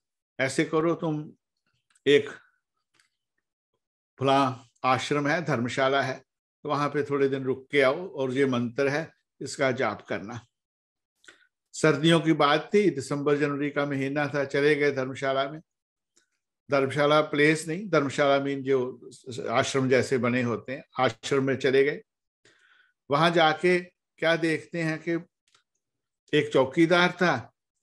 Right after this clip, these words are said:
एक मैनेजमेंट वाले थे, एक संत थे, बस कोई और लोग नहीं थे, ये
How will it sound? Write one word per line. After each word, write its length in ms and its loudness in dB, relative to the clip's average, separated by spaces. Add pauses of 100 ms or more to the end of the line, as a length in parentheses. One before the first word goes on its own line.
एक 180 -2
मैनेजमेंट 520 -2
वाले 280 4
थे, 320 -4 (380)
एक 180 0
संत 460 0
थे, 220 -2 (340)
बस 400 -2
कोई 180 2
और 280 0
लोग 220 -2
नहीं 120 -6
थे, 140 -2
ये 280 -2